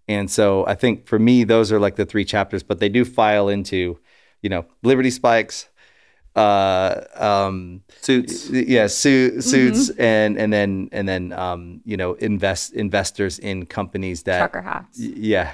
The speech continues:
Speaker 1: <laughs> yeah, trucker hats.
Speaker 2: Yeah, hoodies and
Speaker 1: Uh,
Speaker 2: trucker
Speaker 1: yeah.
Speaker 2: hats, and just working, uh, on things we
Speaker 1: Beards.
Speaker 2: invest in and companies that we wanna build and ideas we wanna execute on. Um, that's the, the, the place we're in now. Um, but taking out,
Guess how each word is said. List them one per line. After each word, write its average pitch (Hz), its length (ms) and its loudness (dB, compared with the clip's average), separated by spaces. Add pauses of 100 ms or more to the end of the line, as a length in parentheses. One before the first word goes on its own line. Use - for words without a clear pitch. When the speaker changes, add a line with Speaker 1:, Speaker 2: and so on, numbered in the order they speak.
Speaker 1:
<laughs> - 120 -20
yeah, 98 120 -6
trucker - 340 -16
hats. - 180 -10
Speaker 2:
Yeah, 98 180 4
hoodies 131 340 4
and 113 100 2
Speaker 1:
Uh, - 20 -2
Speaker 2:
trucker 117 260 4
Speaker 1:
yeah. 107 280 6
Speaker 2:
hats, - 140 0
and 101 140 2
just 110 220 2
working, 107 500 0
uh, 104 60 -2
on 101 400 2
things 104 280 2
we 101 160 0
Speaker 1:
Beards. 104 60 2
Speaker 2:
invest 101 400 0
in 98 260 -4
and 92 200 -10
companies 95 420 -4
that 92 100 -4
we 98 120 -8
wanna 95 220 -6
build 90 340 -4
and 92 80 -10
ideas 90 420 -6
we 98 100 -8
wanna 92 240 -8
execute - 480 -10
on. 90 340 -6 (340)
Um, 90 240 -2
that's 101 280 0
the, 95 220 0 (100)
the, 95 280 0
the 92 80 -10
place - 320 -4
we're 95 100 -2
in 92 120 -2
now. 101 320 2 (380)
Um, 98 280 2 (140)
but - 400 2 (640)
taking 131 420 4
out, 113 380 4